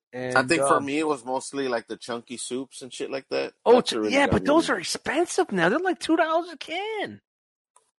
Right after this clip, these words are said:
Speaker 2: Yeah, yeah, yeah. That's what
Speaker 1: I
Speaker 2: I
Speaker 1: mean,
Speaker 2: kinda
Speaker 1: we
Speaker 2: was.
Speaker 1: think
Speaker 2: Cam-,
Speaker 1: we,
Speaker 2: Campbell soup and
Speaker 1: it's
Speaker 2: shit,
Speaker 1: funny,
Speaker 2: you
Speaker 1: it's
Speaker 2: know?
Speaker 1: like, we think what was cheap back in the day really wasn't that cheap. We just saw it that way 'cause we weren't looking at other things 'cause we were,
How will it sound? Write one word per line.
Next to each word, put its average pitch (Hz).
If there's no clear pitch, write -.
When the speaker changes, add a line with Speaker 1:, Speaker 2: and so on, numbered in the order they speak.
Speaker 2:
Yeah, 110
yeah, 95
yeah. 90
That's 113
what -
Speaker 1:
I 339
Speaker 2:
I 320
Speaker 1:
mean, 254
Speaker 2:
kinda 110
Speaker 1:
we 294
Speaker 2:
was. -
Speaker 1:
think 330
Speaker 2:
Cam-, -
Speaker 1:
we, 269
Speaker 2:
Campbell 139
soup 139
and 127
Speaker 1:
it's 233
Speaker 2:
shit, 120
Speaker 1:
funny, 302
Speaker 2:
you 269
Speaker 1:
it's 220
Speaker 2:
know? 247
Speaker 1:
like, 220
we 269
think 277
what 233
was 196
cheap 254
back 202
in 202
the 180
day 226
really 269
wasn't 269
that 247
cheap. 311
We 190
just 233
saw 359
it 269
that 143
way 131
'cause 170
we 262
weren't 285
looking 233
at 214
other 214
things 269
'cause 196
we 220
were, 202